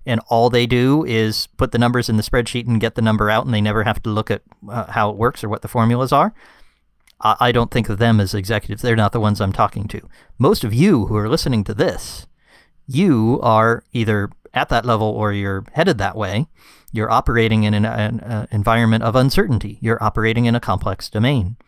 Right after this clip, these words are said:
And when you get vague instructions, that's a signpost. That gives you some idea what to do. In the complex domain, there's no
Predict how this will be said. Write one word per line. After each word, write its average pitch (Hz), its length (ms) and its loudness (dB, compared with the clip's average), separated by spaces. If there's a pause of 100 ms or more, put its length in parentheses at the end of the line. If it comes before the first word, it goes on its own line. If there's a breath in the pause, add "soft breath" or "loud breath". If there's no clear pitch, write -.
(720 loud breath)
And 113 200 2
when 156 300 4
you 139 140 4
get 135 300 0
vague 123 240 0
instructions, 117 640 0
that's 175 200 -2
a - 60 2
signpost. 196 680 2
That 127 160 -4
gives 156 160 -4
you 165 80 2
some 175 280 2
idea 135 320 2
what 95 200 -8
to 113 100 -6
do. 92 220 -8 (180)
In 113 140 -4
the 110 80 -4
complex - 340 0
domain, 139 300 2
there's 123 200 -2
no 131 600 2